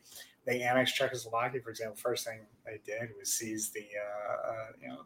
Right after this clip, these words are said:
seize as much gold as they could and try and remedy their economic situation. But anyway, it, so they, back then they were, they were really, it wasn't too much better, I suppose. But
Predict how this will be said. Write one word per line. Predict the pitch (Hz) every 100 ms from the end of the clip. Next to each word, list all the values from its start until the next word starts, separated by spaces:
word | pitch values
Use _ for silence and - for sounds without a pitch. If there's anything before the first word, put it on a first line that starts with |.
| 139 135 -
seize | 120 - 139 123
as | 123 113
much | 113 117
gold | 120 120 131
as | 113
they | 117 113
could | - 131 113 - - - - -
and | 110 117
try | 120 127
and | 117
remedy | 120 127 120
their | 117 120
economic | 120 120 117
situation. | - 120 - 113 - 120
But | 147
anyway, | 214 202 165 117 -
it, | 131 -
so | - - 208
they, | 226 240 233
back | 247 247 247
then | 180
they | 160 185
were, | 190 180
they | 185 208
were | 170 220
really, | 262 196 165 147 151
it | 190 214
wasn't | 269 226 190
too | 190
much | 147 -
better, | 151 139 123
I |
suppose. | 113 127 131 117
But | -